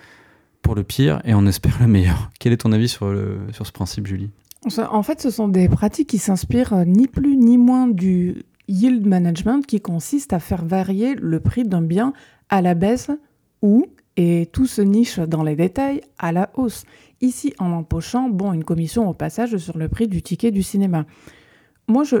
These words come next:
Speaker 2: de mon côté, je pense que ça peut marcher parce que les salles, euh, elles vont tenter tout ce qui est possible pour vendre le plus de tickets, euh, ce qui est compréhensible, bien sûr. Maintenant, en soi, sur le principe, je pense que c'est une mauvaise idée.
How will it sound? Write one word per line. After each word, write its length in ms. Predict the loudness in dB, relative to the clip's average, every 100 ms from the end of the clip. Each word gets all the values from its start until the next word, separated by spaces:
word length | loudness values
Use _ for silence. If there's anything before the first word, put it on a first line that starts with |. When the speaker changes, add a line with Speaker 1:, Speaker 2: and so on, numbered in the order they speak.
| 0
Speaker 2:
de 140 | 0
mon 160 | 2 2
côté, 220 | 0 -2
je 100 | -2
pense 160 | -2
que 80 | 0
ça 140 | -2 0
peut 160 | -2
marcher 420 | 0 -2 -2 -6
parce 260 | -4 -6 -8
que 120 | -4
les 140 | -2 -2
salles, 320 | -2 -2 0
euh, 280 | -2 -2 -6
elles 140 | -6 -4
vont 100 | -4
tenter 320 | -4 -4 -6
tout 140 | -6
ce 80 | -8
qui 100 | -6
est 60 | -4
possible 500 | -2 -2 0 0 0
pour 200 | -2 -8
vendre 580 | -8 -4 -2 -2 -2 -6 _ _ -6
le 140 | -6
plus 360 | -4 -4 -4 -2
de 100 | -2
tickets, 520 | -2 -4 0 0 -2 -8 _ -10
euh, 80 | -8
ce 120 | -8 -4
qui 100 | -2
est 60 |
compréhensible, 640 | 0 0 2 0 0 -2 2
bien 180 | 2
sûr. 240 | 0 -4 -6 -12 _ _
Maintenant, 600 | -2 0 2 2 2 0
en 160 | -4 -6
soi, 300 | -4 -4 -4
sur 180 | -4 -4
le 80 | -4
principe, 400 | -4 -6 -2 -2
je 80 |
pense 220 | 0 -2 -2
que 100 | -2
c'est 220 | -2 0
une 120 | 0
mauvaise 440 | 2 2 2 2
idée. 240 | 0 0